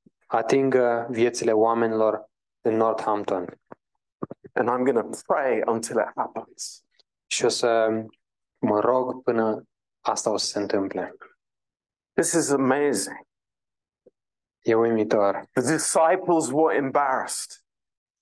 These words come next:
Speaker 1: Ucenicii erau, um, um, stânjeniți.
Speaker 2: They could not do anything.
Speaker 1: Nu puteau face nimic.
Speaker 2: And so they brought him to Jesus. Thank God they brought him to Jesus.
Speaker 1: Și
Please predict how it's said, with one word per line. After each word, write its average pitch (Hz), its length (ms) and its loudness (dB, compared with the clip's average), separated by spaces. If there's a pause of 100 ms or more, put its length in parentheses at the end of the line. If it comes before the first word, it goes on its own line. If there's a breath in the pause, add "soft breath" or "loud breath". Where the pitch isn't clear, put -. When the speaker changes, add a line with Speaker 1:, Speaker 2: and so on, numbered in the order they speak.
Speaker 1:
Ucenicii 127 640 2
erau, 120 340 4
um, 113 540 2 (920 soft breath)
um, 101 640 0 (1080)
stânjeniți. 110 720 0 (380 soft breath)
Speaker 2:
They 170 180 4
could 170 200 2
not 175 360 2
do 165 120 4
anything. - 540 -2 (320)
Speaker 1:
Nu 135 160 2
puteau 123 280 0
face 117 280 0
nimic. 120 320 0 (960)
Speaker 2:
And - 100 0
so 139 260 0
they 120 160 2
brought 127 520 0
him 120 140 -2
to 101 120 -4
Jesus. 98 640 -2
Thank 123 300 -2
God 113 380 2
they 104 100 2
brought 107 400 0
him 104 220 -4 (220 loud breath)
to - 140 -8
Jesus. 82 460 -2
Speaker 1:
Și 117 420 0